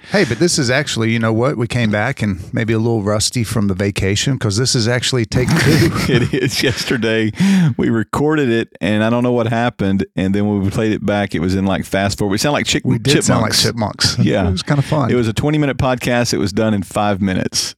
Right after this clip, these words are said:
Speaker 2: <laughs>
Speaker 1: We
Speaker 2: So we had
Speaker 1: probably would have had the most <laughs> listeners ever.
Speaker 2: Right. So we're re-recording today, so we hope it sounds fresh.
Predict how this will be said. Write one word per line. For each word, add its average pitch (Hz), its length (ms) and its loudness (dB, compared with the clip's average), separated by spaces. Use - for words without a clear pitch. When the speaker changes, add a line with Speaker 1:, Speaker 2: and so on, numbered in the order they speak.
Speaker 2:
<laughs> - 80 -6
Speaker 1:
We 135 100 0
Speaker 2:
So 135 100 2
we 131 60 4
had 135 80 4
Speaker 1:
probably 139 180 2
would 127 160 -2
have 107 80 -4
had 127 140 0
the 127 40 -2
most 127 460 0
<laughs> - 40 -20
listeners 135 600 0
ever. 120 520 0
Speaker 2:
Right. 110 280 0
So 151 120 0
we're 160 120 2
re-recording 170 720 2
today, 98 440 0
so 110 200 -2
we 110 140 2
hope 131 180 0
it - 100 -2
sounds 117 340 2
fresh. 107 720 0